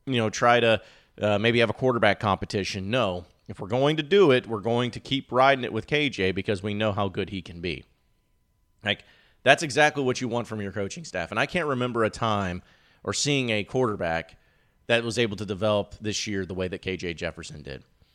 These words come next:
I think, and just, and this is my personal opinion, and maybe I'm, this, I don't even think this is recency bias 'cause I haven't had that. But not, I'm not, and I'm not even basing off best quarterbacks, so don't get misconstrued. I'm not ranking this off best quarterbacks. When it comes to my favorite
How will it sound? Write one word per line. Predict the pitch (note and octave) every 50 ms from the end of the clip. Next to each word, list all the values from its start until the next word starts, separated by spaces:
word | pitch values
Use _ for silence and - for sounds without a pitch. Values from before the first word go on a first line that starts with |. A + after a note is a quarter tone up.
| _ _ _ _ _ _ -
I | A2+ C3+ D3+
think, | D3 - F3 F3+ D3 - - -
and | - C3 A#2+
just, | C3 D3 - B2+
and | B2 A#2+
this | B2+ C#3+ -
is | D#3
my | C#3+ A#2+ A#2 B2+ B2+
personal | - - B2+ B2 - - A#2+ A#2 A2+
opinion, | G#2 - A2 G2 E2+ D#2 A1+ A1 - _ _ -
and | F#2+ G2 G2
maybe | G#2 A2+ B2 B2 C3
I'm, | B2+ B2 B2 B2
this, | - A2+ B2 - - -
I | -
don't | G3+ A3+ G#3 A3+
even | G#3+ F3
think | - F3+ D3+
this | C#3 B2+
is | C3 B2 F2+
recency | G#2 A#2+ A#2 - - A2+ G2 - G#2+
bias | F#2+ F#2+ F#2+ F#2+ F2+ D#2+ D2+ -
'cause | - G2+ F#2+
I | G#2
haven't | G#2+ A2+ G2+ G2
had | - C3+ F#2+ E2 D#2 C#2
that. | - A#1+ B1+ - _ _ _ _ _ _ _ _ _ _ _ _ _ _ _ _ _ -
But | - B2+ A#2+ A#2 A2+ - - _ _ _
not, | - B2+ C3+ E3 G#3+ A#3+ - -
I'm | - B2+ D3+
not, | F3 G#3+ A#3
and | G3+ E3 E3
I'm | F#3 A3+
not | A#3+ A3+
even | A3 G3
basing | E3+ F#3 E3+ - E3+
off | D#3+ C#3 A2 G#2+
best | F2 C3+ C3 A#2+ - -
quarterbacks, | - - B2+ A2 F#2+ - D#2+ D2+ D2 -
so | - -
don't | A2 A#2+ B2 C3 - A#2+
get | G#2+ B2 A#2+ - -
misconstrued. | D#2 A#2 A#2+ - - - G#2+ - - - - G2+ E2+ E2
I'm | G2 B2
not | C#3 C3+ - -
ranking | - A#2 B2 B2 A#2+ - A2+ G#2+
this | G#2+ G2+ -
off | G#2 F2+ F2 -
best | A2 G2 F#2 - -
quarterbacks. | G#2+ G2 G2 - E2+ D#2+ - -
When | A#2 B2+
it | E3+ F3
comes | - G#3+ G#3 - -
to | D#3 B2+ G#2 G2 -
my | A#2 G#2+ G2 - _ -
favorite | - G#2+ A2 A#2 A#2 C3 D#3 D#3 D3 - -